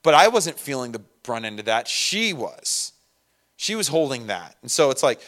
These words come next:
I actually would have been best is if she would have come to me a long time ago and said, "Hey, you really offended me." Even in my, like, unregenerated state, I would have said, "I'm sorry." I don't think I would have, like, wanted her to be, like,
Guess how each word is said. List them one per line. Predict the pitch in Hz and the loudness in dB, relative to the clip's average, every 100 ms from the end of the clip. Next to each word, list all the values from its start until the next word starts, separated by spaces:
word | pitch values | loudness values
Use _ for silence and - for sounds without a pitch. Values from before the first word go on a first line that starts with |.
| - _ | -20 _
I | 127 139 | 0 2
actually | 151 - 214 | 2 0 -2
would | 165 | -2
have | 139 | -2
been | 131 123 | -4 0
best | 120 175 - | 2 2 0
is | 117 | -8
if | 113 | -10
she | - | -8
would | 139 139 | -6 -6
have | |
come | 123 135 | -6 -8
to | 127 | -8
me | 127 | -8
a | 110 | -6
long | 104 123 170 185 | -2 0 2 0
time | 180 185 180 | -2 0 0
ago | 117 107 101 - - - | -2 -2 -2 -8 -20 -12
and | 123 | -4
said, | 131 | 0
"Hey, | 170 147 | 2 2
you | 127 160 | 0 -8
really | 160 185 170 | -6 -4 -4
offended | 143 151 151 120 | -4 -6 -8 -10
me." | 110 - | -12 -10
Even | 156 202 185 | -8 -8 -8
in | 143 | -4
my, | 120 | -4
like, | 107 98 - _ _ _ _ | -4 -6 -10 _ _ _ _
unregenerated | 147 156 147 123 139 147 135 120 | -4 -4 -4 -4 -4 -2 -2 -4
state, | - - 135 117 - 117 | -6 -2 0 0 -4 -4
I | |
would | 123 131 | -4 -4
have | 113 | -6
said, | - 165 135 | -6 -4 -4
"I'm | 107 95 | -6 -4
sorry." | - 123 101 73 - _ _ _ _ - | -4 -2 -4 -8 -20 _ _ _ _ -8
I | |
don't | 123 139 | -8 -6
think | 143 | -2
I | 131 | 0
would | 131 | 0
have, | 113 | -2
like, | 120 107 | -4 -4
wanted | 113 117 120 | -2 -2 -2
her | 120 | -4
to | 104 | -6
be, | 101 104 | -6 -6
like, | 95 | -6